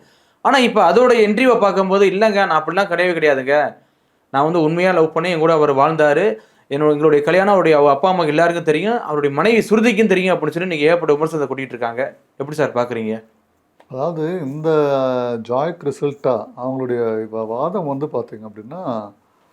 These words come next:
Speaker 2: கொஞ்சம் ஸ்ட்ராங்கா வந்து போயிட்டு இருக்கிற மாதிரி வந்து தெரியுது. ஒண்ணு. ரெண்டாவது, தன்னு-, கல்யாணம் பண்ணியிருக்காங்க.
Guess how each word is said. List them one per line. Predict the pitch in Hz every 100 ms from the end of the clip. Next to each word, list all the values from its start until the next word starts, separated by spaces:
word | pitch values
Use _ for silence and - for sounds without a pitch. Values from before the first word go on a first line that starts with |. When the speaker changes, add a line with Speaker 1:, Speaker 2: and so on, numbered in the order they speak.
| _ _ -
Speaker 2:
கொஞ்சம் | 123 107
ஸ்ட்ராங்கா | - 156 190 196 170
வந்து | 127 139
போயிட்டு | 135 127 123
இருக்கிற | 123 110 107
மாதிரி | 110 120 139
வந்து | 117 120
தெரியுது. | 107 110 101 104 _ -
ஒண்ணு. | 117 127 110
ரெண்டாவது, | 113 131 190 202 156 147 101 104 208 226 _ _ _ _ _ _ _ -
தன்னு-, | 131 170 120
கல்யாணம் | 139 160 214 214
பண்ணியிருக்காங்க. | 156 139 120 123 107 104 117